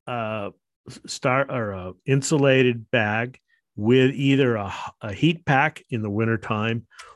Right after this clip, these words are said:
or an ice pack in the summertime. Uh, we don't automatically add that because, one, it's an expense,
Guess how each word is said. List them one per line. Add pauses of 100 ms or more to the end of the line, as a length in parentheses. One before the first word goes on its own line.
(140)
or
an
ice
pack (140)
in
the
summertime. (840)
Uh,
we
don't
automatically
add
that
because,
one,
it's
an
expense,